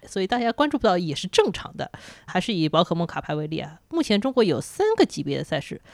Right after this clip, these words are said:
分别是以各个道馆，也就是牌店为中心的城市赛，以及在全国主要城市举办的超级赛，还有就是北上广深一年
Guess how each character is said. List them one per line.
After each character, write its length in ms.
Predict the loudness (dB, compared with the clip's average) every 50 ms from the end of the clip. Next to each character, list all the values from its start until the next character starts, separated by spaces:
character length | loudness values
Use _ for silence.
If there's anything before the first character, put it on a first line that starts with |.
| -20 _
分 180 | _ -4 0 2
别 140 | 4 4 4
是 160 | 2 0 -4
以 180 | -2 -2 -4 -4
各 140 | -4 -2
个 140 | 0 2 2
道 200 | 4 4 4 4
馆， 260 | 4 2 0 -2 -2
也 60 | -4 -6
就 140 | -6 -6
是 80 | -6 -6
牌 220 | -4 -4 -6 -6
店 180 | -4 -4 -2 0
为 100 | 0 -2
中 160 | -2 -2 -4
心 160 | -4 -4 -4
的 80 | -4 -6 -6
城 180 | -8 -8 -10
市 180 | -6 -2 -2 -2
赛， 280 | 0 0 -2 -2 -4 -8 -20 -20 -14 _
以 80 | -10 -8
及 180 | -6 -4 -4 -2
在 180 | 2 2 2
全 240 | 2 2 -2 -4 -2
国 160 | 0 0 0
主 120 | 2 2 2
要 120 | 2 2
城 200 | 2 0 -4 -8
市 100 | -8 -8
举 100 | -8 -6
办 140 | -2 -2 0
的 180 | 0 -2 -4 -6
超 260 | -4 2 4 4 4
级 120 | 2 0
赛， 240 | -6 -6 -8 -12 -12 -14 -20 -20 -8
还 120 | -2 2 2
有 120 | 2 2
就 80 | 0 -2
是 100 | -4 -4
北 240 | 0 0 0 0
上 220 | 2 2 2 2 2
广 160 | 0 -2 -2
深 160 | -4 -4 -4 -2
一 80 | -2
年 320 | -2 -2 -2 -2 -4 -4